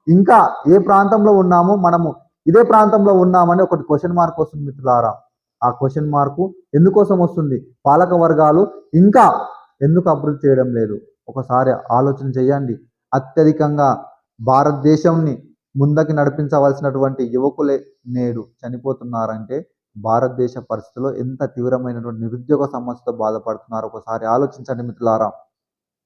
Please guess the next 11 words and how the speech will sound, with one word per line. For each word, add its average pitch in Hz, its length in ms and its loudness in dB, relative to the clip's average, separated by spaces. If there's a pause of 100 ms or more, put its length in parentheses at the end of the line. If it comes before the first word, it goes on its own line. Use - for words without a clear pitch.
(240)
ఏ 170 100 6 (140)
మనం 190 220 4
అనుకుంటామే, 180 460 2 (140)
మనకేమి, 170 440 2 (360)
ఇన్నంతాలో 185 580 2
మనం 175 200 4
ఉన్నాం 180 260 2
కదా, 175 160 6 (360)
చాలు, 156 260 4 (340)
ఎవడేమైపోతే 185 720 4
అనుకుంటే, 180 340 0